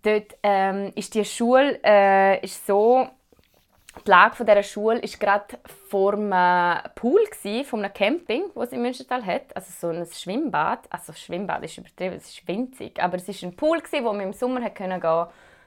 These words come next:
gehen, gehen schwimmen. Und ich weiss noch, im Sommer ist das einmal das Grösste gsi, wenn der Lehrer so gefunden hat am Nachmittag, hey, statt zwanzig Minuten Pause, machen doch einfach eine Stunde Pause. Und dann sind wir einfach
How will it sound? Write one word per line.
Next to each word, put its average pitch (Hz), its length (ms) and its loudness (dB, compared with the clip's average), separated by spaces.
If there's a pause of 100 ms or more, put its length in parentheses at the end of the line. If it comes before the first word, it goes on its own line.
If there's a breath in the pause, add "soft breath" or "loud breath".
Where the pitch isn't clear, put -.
(120)
gehen, 175 380 2
gehen 175 80 -8
schwimmen. 277 460 2 (500 loud breath)
Und 262 360 0
ich 226 80 -2
weiss 226 300 6
noch, 269 100 -4
im 233 120 -2
Sommer 269 560 -2
ist 233 120 -12
das 208 120 -10
einmal 196 160 -6
das - 160 -20
Grösste 202 480 -4
gsi, 202 320 -8
wenn 214 100 -4
der 196 100 -2
Lehrer 196 280 -2
so 226 160 -10
gefunden 208 400 -4
hat 190 180 -2
am 190 100 -2
Nachmittag, 180 540 -4
hey, 214 320 0 (500 loud breath)
statt - 440 4
zwanzig 220 380 2
Minuten 233 460 0
Pause, 180 380 6
machen 185 380 -2
doch 196 140 -4
einfach 170 260 -4
eine 175 80 -14
Stunde 143 520 -12
Pause. - 460 -8
Und 185 220 -10
dann 196 100 2
sind 202 220 -6
wir 196 200 -2
einfach 196 280 0